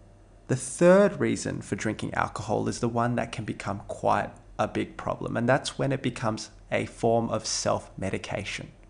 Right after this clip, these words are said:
or self-medicating. So unfortunately, I often see many of my patients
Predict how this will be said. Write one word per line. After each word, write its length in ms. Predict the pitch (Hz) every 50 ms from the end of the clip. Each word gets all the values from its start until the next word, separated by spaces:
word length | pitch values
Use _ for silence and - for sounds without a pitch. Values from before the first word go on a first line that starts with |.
| - - - - - - - -
or 100 | - -
self-medicating. 1000 | - - - 104 101 95 - 107 104 101 104 - - - - - - - - - - - - - - - - - - - - - - - - - - - - - - -
So 180 | - - 110
unfortunately, 680 | 117 117 120 - 147 156 175 - - 196 180 165 151 135
I 80 | 123 127
often 320 | 139 151 - - 175 180
see 340 | 180 180 - 135 127 123 123
many 300 | 120 113 110 110 113 110
of 140 | 104 - -
my 120 | 101 101
patients 640 | 98 - - 101 95 98 - - 107 107 101 - -